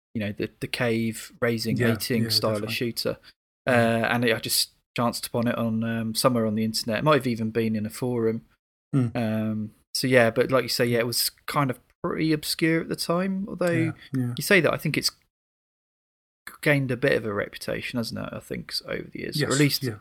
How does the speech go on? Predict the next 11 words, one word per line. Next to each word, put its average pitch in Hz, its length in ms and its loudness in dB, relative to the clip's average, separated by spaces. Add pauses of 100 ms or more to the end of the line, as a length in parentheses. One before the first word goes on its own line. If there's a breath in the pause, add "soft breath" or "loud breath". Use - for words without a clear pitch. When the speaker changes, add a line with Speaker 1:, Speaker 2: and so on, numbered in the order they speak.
(160)
Speaker 2:
yeah. 127 120 -4 (520)
Speaker 1:
at 135 40 -2
least 127 140 0
that's 120 180 -2
how 120 180 -2
it's 123 160 -8
always, 120 440 0
um, 110 460 -4 (260)
seemed 127 200 -6
to - 100 -4
me. 110 300 -8